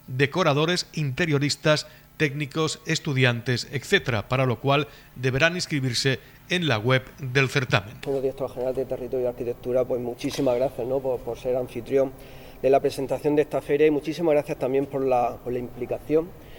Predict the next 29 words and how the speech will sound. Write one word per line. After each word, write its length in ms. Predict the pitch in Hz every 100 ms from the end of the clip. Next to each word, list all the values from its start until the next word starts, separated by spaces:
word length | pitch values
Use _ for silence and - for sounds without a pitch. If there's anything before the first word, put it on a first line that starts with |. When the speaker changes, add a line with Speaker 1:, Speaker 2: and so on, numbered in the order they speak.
| - -
Speaker 2:
por 140 | 120
el 60 | 117
apoyo 400 | 110 143 151 147
que 80 | 131
ha 20 |
tenido 560 | 127 127 131 127 123 120
esta 260 | - 113
feria, 300 | - 135 135
concretamente 800 | 123 117 127 123 127 127 - 131
de 80 | 123
la, 360 | 117 107 101 101 101 - - - -
concretamente 460 | 110 123 123 127
de 40 | 123
la 80 |
Consejería 380 | 110 113 107 123
de 80 | 127
Fomento 380 | 131 127 131 139
y 80 | 139
de 100 | 135
la 100 | 123
Dirección 420 | 120 120 - 120
General 440 | 123 117 120 120
que, 280 | 120 113 110
que 120 | 117
dirige. 400 | 107 104 - 98 - - - - -
Por 120 | 113
lo 20 |
tanto, 320 | 135 139 147
pues, 400 | 131 127 123 120